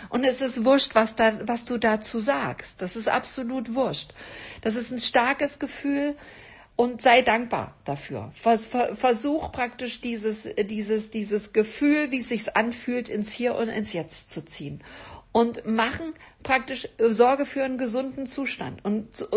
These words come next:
um, äh, um so einen ge-, ge-, kohärenten Zustand zwischen Gehirn und ätherischem Nervensystem. Ja? Du brauchst einheitliche Signale.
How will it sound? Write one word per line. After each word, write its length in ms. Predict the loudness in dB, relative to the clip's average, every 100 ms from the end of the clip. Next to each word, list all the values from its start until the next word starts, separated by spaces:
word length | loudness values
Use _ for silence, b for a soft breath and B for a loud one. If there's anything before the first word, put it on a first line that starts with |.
| 0
um, 180 | 0 -2
äh, 300 | -4 -4 -6 -4 -4 -2
um 120 | -2
so 120 | 0
einen 200 | -2 -2
ge-, 200 | -6 -6 -6
ge-, 160 | -8 -4
kohärenten 720 | 6 6 6 2 0 -2 -8
Zustand 480 | -4 -4 -2 -4 -4
zwischen 580 | -8 0 2 2 -2 -2
Gehirn 380 | 0 0 -2 -2
und 140 | -4
ätherischem 600 | -4 -2 -4 -4 -6 -6
Nervensystem. 920 | -4 -4 -6 -10 -10 -12 -12 -12 -10 -14 -20 -8
Ja? 220 | -4 -4 -8 B B B B B -8
Du 100 | -2
brauchst 540 | 6 8 6 2 2
einheitliche 640 | 2 4 2 2 0 2 2
Signale. 680 | 0 -2 -2 -2 -2 -4